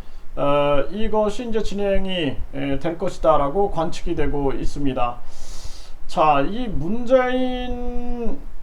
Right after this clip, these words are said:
에, 청와대가, 에, 북송 어민이라든지 그동안, 에, 굉장히 그 친북 경향의 정치를 펼쳐왔죠.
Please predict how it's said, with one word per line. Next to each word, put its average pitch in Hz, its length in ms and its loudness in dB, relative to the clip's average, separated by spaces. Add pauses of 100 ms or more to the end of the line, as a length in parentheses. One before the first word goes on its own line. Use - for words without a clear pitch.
(180)
에, 151 300 2
청와대가, 226 960 2
에, 156 220 0
북송 214 340 -2
어민이라든지 190 1400 0
그동안, 202 640 2 (480)
에, 139 320 0
굉장히 233 1120 0 (220)
그 165 240 -4
친북 262 520 2
경향의 196 840 0
정치를 190 480 0
펼쳐왔죠. 185 960 2